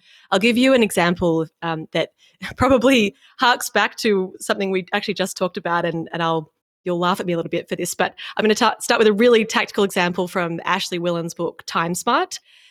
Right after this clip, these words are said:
And so we worked with Ashley. We built this moment around this concept of, of airplane mode. So let me talk about what we mean. So in this moment, we, we paint a picture for the user. You know, imagine that you're sitting watching a movie and your phone pings,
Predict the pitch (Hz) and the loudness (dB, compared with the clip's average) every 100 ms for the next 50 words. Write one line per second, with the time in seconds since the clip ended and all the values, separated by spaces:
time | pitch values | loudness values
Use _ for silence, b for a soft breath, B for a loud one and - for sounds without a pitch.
0 | b b _ 196 185 180 175 - - - | b b _ 0 2 2 0 -6 -8 -2
1 | 190 190 240 254 208 202 - 190 175 175 | 0 2 2 2 2 2 0 0 0 -2
2 | - 180 170 170 - _ _ _ - 247 | -4 -2 -2 -2 -8 _ _ _ 0 2
3 | 233 - 180 175 175 170 175 175 170 165 | 0 0 0 2 0 0 -2 0 0 -2
4 | 160 - 165 - 165 - - 165 156 - | -6 -10 -10 -6 -6 -6 -4 -4 -4 -12
5 | - 170 165 - 156 156 151 - 170 - | -6 -4 -4 -4 -4 -4 -4 -6 -6 -4
6 | 180 165 156 170 170 170 - - 143 - | 0 0 -2 -4 -4 -6 -8 -6 -6 -6
7 | - 165 165 170 165 208 233 233 214 202 | -6 -4 -4 -6 0 2 4 4 2 2
8 | 190 185 - 180 175 294 294 277 254 233 | 2 -2 -4 -8 0 2 2 0 -2 -2
9 | 220 190 185 190 190 185 b b b - | -2 -2 0 2 2 0 b b b -8
10 | - 190 202 196 208 180 175 - 190 185 | -2 2 2 4 2 0 -2 0 0 0
11 | 185 b b - 185 196 180 175 180 175 | 0 b b -4 -2 0 2 2 4 2
12 | 170 156 185 175 175 196 175 175 175 170 | 0 -2 -2 0 0 0 0 0 -2 -4
13 | - | -8